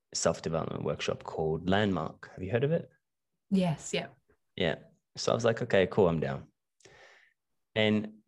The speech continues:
Speaker 1: for a year, my sister was calling me, "Hey, can we talk? Can we talk?" And I was like, "No, no, no." Right? And I was set on it. I was so cold towards her, and I pushed it out of my life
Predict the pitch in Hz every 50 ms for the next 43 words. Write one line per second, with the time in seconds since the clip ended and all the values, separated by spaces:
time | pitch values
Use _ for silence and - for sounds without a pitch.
0 | _ _ - - - 131 135 139 127 120 113 127 156 160 120 87 65 60 - 104
1 | 110 110 110 - 113 - - 104 90 90 92 - - - - 95 92 92 90 82
2 | 82 82 85 85 85 - - 90 85 87 85 85 87 - - - - 85 80 78
3 | - 82 - - - - 82 82 - - 78 82 - - - - - 87 82 82
4 | - - - - - - 107 - - _ _ _ _ _ _ - 90 - - -
5 | _ _ _ _ - 80 76 - - _ _ _ _ _ _ _ _ _ _ _
6 | _ _ 90 92 98 110 110 - - _ _ _ _ _ _ _ _ _ _ _
7 | - - - 208 196 202 202 202 202 202 - - - - - - _ _ _ _
8 | _ _ _ _ - - _ _ _ _ _ _ _ _ _ _ _ _ _ _
9 | 127 143 185 196 - - 180 185 170 127 95 87 85 71 - - _ _ _ _
10 | _ 98 101 107 113 117 113 - - 123 123 131 131 131 - - 113 110 113 104
11 | - - - 95 95 95 95 92 - 95 82 76 76 82 80 - _ _ _ _
12 | _ - 98 90 85 87 87 85 - - 87 90 - - - 78 - - - -
13 | - 90 90 82 80 78 78 78 78 80 80 -